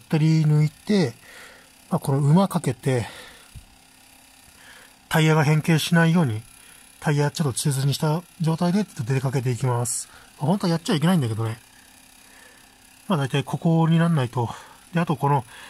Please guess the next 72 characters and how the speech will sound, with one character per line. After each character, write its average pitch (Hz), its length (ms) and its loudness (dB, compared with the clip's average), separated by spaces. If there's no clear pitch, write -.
下 208 200 -2
の 202 180 2
悪 294 220 0
さ 139 160 -2
で 123 60 -2
す - 140 -4
ね、 127 120 -2
こ - 160 -6
の、 120 80 -2
こ - 140 -6
の 131 120 -2
家。 127 300 -2
コ - 100 -2
ン 208 100 2
ク 247 100 0
リ 247 60 0
ー - 20 -20
ト 180 80 0
の 147 60 2
部 135 100 0
分 131 120 -2
が 120 80 0
こ 135 140 -4
の 127 80 -2
真 131 100 0
ん 175 80 2
中、 175 300 -2
ち - 100 -4
ょ 233 80 0
う - 20 -4
ど 214 80 -2
シ 240 140 0
ャ 262 40 0
シ - 160 -2
ー - 20 -2
で 120 240 -2
タ - 160 0
イ 180 100 2
ヤ 180 100 2
の 180 100 0
と 175 80 -2
こ 196 140 -2
ろ 202 60 2
だ 151 120 0
け 139 100 -4
コ - 160 -4
ン 143 80 0
ク 165 120 -4
リ 139 40 -2
ー - 40 -8
ト 123 40 -6
切 - 220 -6
れ 170 80 0
て 127 120 -8
る 117 120 -4
ん 110 40 -6
で、 107 180 -8
ち - 80 -18
ょ - 20 -12
っ - 40 -12
と 139 80 -4
そ - 140 -4
れ 160 100 0
で 165 140 0
苦 - 140 -6
戦 143 400 2
し - 100 -2
て - 80 -2
お 127 80 2
り 120 60 0
ま 117 100 -2
す。 - 380 -10